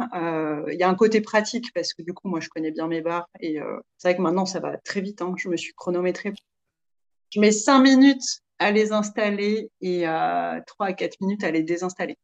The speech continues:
Donc, euh, voilà, ça, c'est pas un souci. Et puis, euh, voilà, pour une... des questions de sécurité, j'estime que c'est ma responsabilité de, de m'assurer qu'elles sont bien installées <laughs> et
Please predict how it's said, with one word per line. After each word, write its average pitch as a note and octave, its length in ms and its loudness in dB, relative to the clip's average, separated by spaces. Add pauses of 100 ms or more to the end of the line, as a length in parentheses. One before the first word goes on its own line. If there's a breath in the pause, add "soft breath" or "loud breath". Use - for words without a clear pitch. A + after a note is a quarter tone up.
Donc, D3+ 160 -8 (100)
euh, E3 100 -2
voilà, D#3 220 -2 (380)
ça, A#3 80 6
c'est A#3 220 2
pas A3+ 180 0
un A#3+ 60 8
souci. A#3+ 400 -4 (380)
Et E3+ 180 -2
puis, G#3+ 420 -4
euh, F#3+ 40 4
voilà, E3+ 200 2
pour - 200 -6
une... E3+ 500 0 (160)
des E3 100 -8
questions G3+ 340 0
de G3+ 200 4
sécurité, G#3 800 -2
j'estime G3 440 -6
que D#3 120 -8
c'est D3+ 260 -6
ma D#3+ 140 -4
responsabilité F3 960 -6
de, D3+ 520 -8 (260)
de D#3 60 -4
m'assurer G#3 640 2 (160)
qu'elles D#3 1400 -4
sont D#3 220 -6
bien F#3+ 200 -2
installées G3+ 480 2 (240)
<laughs> C5+ 220 -8
et C#4+ 220 8